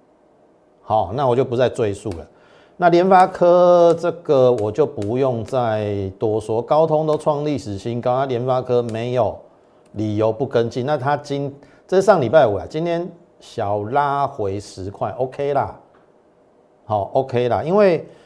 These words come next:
如果我没有看错的话，它今天应该也是量缩掉了。只要涨有量，跌没量，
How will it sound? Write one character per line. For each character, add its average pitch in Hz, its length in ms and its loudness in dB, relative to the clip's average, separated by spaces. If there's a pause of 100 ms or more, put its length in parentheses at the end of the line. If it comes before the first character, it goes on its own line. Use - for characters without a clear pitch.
(120)
如 143 140 2
果 196 120 6
我 135 100 8
没 147 140 2
有 156 100 2
看 147 300 0
错 139 300 0
的 113 300 0
话， 110 720 0
它 143 160 -2
今 147 360 -6
天 143 280 -4
应 139 220 -4
该 139 240 0
也 98 400 -4
是 107 560 -6 (760)
量 127 280 -2
缩 110 260 -2
掉 107 300 -2
了。 85 140 -8
只 127 380 -6
要 196 280 4
涨 139 400 0
有 117 360 0
量， 127 440 0
跌 110 300 -4
没 113 340 -4
量， 113 380 -2